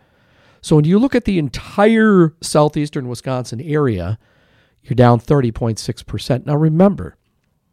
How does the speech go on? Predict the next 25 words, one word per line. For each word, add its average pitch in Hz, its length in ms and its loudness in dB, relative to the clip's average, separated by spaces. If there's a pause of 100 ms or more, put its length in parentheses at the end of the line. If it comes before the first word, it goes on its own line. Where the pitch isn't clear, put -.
(320)
we 175 120 2
had 208 100 6
a 196 60 6
record 165 480 4
year 190 280 2
last 82 380 -10
year. - 240 -20 (1040)
Interest 202 420 0
rates 127 240 2
are 139 160 4
up 135 220 0
super - 380 -4
high. 143 480 -2
They're 135 180 -2
going 135 560 0
to 180 120 -6
probably 123 500 -4
come 135 200 -8
down. 139 460 -6 (920)
You 139 120 0
know, 135 160 4
so 170 280 2
when 160 180 2
we 156 140 0
look 131 380 -2